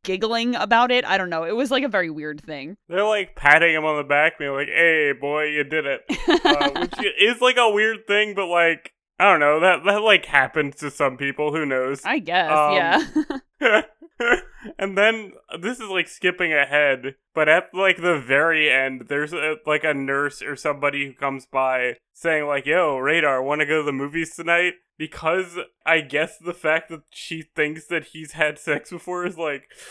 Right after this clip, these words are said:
Speaker 2: "Oh, so he's, like, a viable option now. That's pretty cool."
Speaker 1: <laughs>
Speaker 2: Which is the weirdest way to get hit on. <laughs>
Speaker 1: That is, that's, that is kinda weird. <laughs> But I did think that that, again, this is, this is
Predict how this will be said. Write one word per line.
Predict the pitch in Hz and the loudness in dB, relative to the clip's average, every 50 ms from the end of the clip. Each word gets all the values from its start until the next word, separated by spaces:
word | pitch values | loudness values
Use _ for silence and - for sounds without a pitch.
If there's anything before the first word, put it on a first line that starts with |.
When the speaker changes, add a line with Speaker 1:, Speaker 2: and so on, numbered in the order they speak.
| - - _ | -20 -14 _
Speaker 2:
"Oh, | - 233 220 165 | 0 2 2 2
so | 147 - 165 151 | 0 -2 -6 -4
he's, | 165 180 175 - | -4 -8 -6 -4
like, | 190 175 160 | -2 2 2
a | 160 147 | 2 2
viable | 139 147 151 165 175 180 175 160 165 160 156 | 4 4 4 6 6 4 2 0 -2 -2 0
option | 160 185 - - - - 160 151 139 | 2 2 2 2 -2 -6 -6 -6 -4
now. | 135 131 123 113 123 127 123 - _ _ | -2 -2 -2 -2 -2 -4 -4 -8 _ _
That's | - 196 202 247 302 | -10 -8 -6 -6 -4
pretty | - 170 302 277 - 311 277 | 0 2 2 2 2 0 0
cool." | - 254 285 - 151 - 269 - - - | 0 0 0 0 0 -2 -4 -10 -14 -20
Speaker 1:
<laughs> | - - 240 - - | -20 -20 -20 -16 -6
Speaker 2:
Which | - 196 185 - | -6 -6 -4 -4
is | 220 220 214 - 480 554 523 466 440 427 415 392 359 - | -8 -10 -8 -8 -8 -8 -8 -10 -10 -12 -12 -14 -6 0
the | - - 196 | 2 2 2
weirdest | 180 214 254 269 240 202 - - | 2 2 0 0 0 0 -2 0
way | 165 156 151 | 2 2 2
to | 151 151 143 | 2 2 2
get | 143 135 135 | 0 0 0
hit | 143 139 143 | -2 0 4
on. | 147 160 160 151 - 147 - - - - | 6 4 4 4 0 -6 -8 -10 -12 -12
<laughs> | - 156 170 - - _ _ _ _ 226 | -10 -10 -10 -10 -10 _ _ _ _ -4
Speaker 1:
That | 214 233 254 240 | 4 6 6 6
is, | 214 202 190 180 170 | 6 4 2 -2 0
that's, | 175 202 202 196 - - - - - _ | 0 2 2 2 -2 -10 -20 -20 -20 _
that | - 190 185 180 175 | 0 2 2 2 2
is | 170 165 - | -2 -8 -8
kinda | - 170 160 151 151 | -8 -8 -6 -6 -8
weird. | 147 151 143 139 151 160 220 294 - - | -10 -8 -8 -6 -6 -4 -4 -4 -2 0
<laughs> | - 339 - 330 294 - 349 - - - - - 427 370 185 | 0 2 2 0 -2 -4 -6 -14 -14 -14 -14 -10 -10 -10 -6
But | - 254 240 240 - | 2 6 6 6 6
I | - 226 226 226 | 4 2 0 0
did | 190 240 247 240 226 | 0 -4 -4 -4 -4
think | 262 262 254 247 | -4 -4 -4 -4
that | 220 202 170 | -6 -8 -6
that, | 180 180 175 180 175 160 - _ | -4 -2 -2 -2 -2 -4 -4 _
again, | 226 226 208 214 185 180 | 0 2 2 2 2 2
this | 196 359 285 392 | 0 -2 -2 0
is, | 370 320 254 | -4 -4 -2
this | - - - 262 | -4 -6 -4 -4
is | 339 294 254 - - | -6 -8 -8 -10 -14